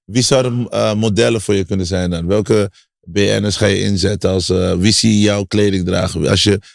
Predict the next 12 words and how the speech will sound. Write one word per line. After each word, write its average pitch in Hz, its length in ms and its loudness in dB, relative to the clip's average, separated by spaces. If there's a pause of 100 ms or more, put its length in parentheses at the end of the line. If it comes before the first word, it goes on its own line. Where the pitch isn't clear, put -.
(220)
het - 120 -14
voor 104 220 2
je 95 120 2
zo 90 160 -2
ziet, 85 200 -2
dat 78 100 -4
je 90 60 0
denkt, 87 280 0
ik - 140 -10
zie 95 180 0
die 90 140 0
personen. 92 580 -2